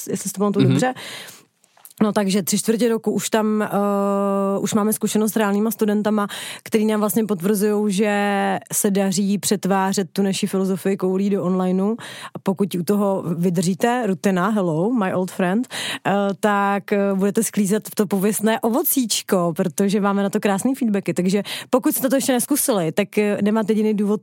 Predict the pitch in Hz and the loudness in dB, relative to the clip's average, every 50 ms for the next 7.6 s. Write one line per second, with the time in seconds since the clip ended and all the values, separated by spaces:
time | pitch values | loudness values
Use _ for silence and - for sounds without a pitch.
0 | - - - - 214 214 214 208 196 185 165 190 202 254 285 - - 226 220 - | -6 -6 -2 0 0 2 2 2 0 0 0 0 0 0 -2 -2 -4 -4 -4 -2
1 | - 196 185 160 202 196 190 190 175 185 175 - - 180 185 180 185 - - 185 | -2 -2 -2 0 0 0 0 0 -2 -2 -4 -4 -2 -2 0 0 0 0 0 0
2 | 185 180 175 180 190 185 180 - 180 185 180 - 180 - - 156 202 190 170 175 | 0 0 0 0 0 0 0 0 -2 -2 -2 -2 -2 -4 -2 0 0 0 0 0
3 | 151 147 147 - 190 240 - - - - - - - - - - - - 135 135 | -2 -2 -2 -2 -4 -4 -4 -8 -12 -14 -16 -16 -16 -16 -14 -6 -4 -2 0 2
4 | 165 160 - 165 165 170 165 170 160 160 160 156 139 - 175 165 - - 170 156 | 2 2 2 2 2 2 2 2 2 2 0 0 0 0 0 0 0 0 2 2
5 | 151 147 147 143 147 160 156 - 160 - - 160 156 - - 156 147 147 - - | 4 4 4 2 2 0 0 0 0 0 2 2 0 2 2 2 0 0 0 0
6 | 156 143 135 139 139 135 - - 156 143 143 139 135 135 143 143 143 147 135 127 | 0 0 2 2 0 0 0 0 0 0 2 2 2 4 4 4 4 2 2 0
7 | - - 139 - 151 147 139 120 - - 127 156 | -2 -4 -4 -2 0 0 0 0 2 0 -2 0